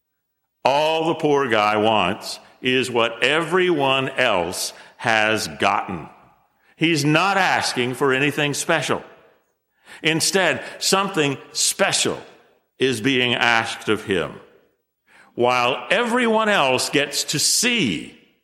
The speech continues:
and then believe, Thomas is being asked to believe without seeing, to accept it all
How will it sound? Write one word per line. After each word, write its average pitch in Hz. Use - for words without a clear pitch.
and 120
then 117
believe, 95
Thomas 165
is 104
being 113
asked 110
to 110
believe 101
without 98
seeing, 69
to 117
accept 135
it 139
all 67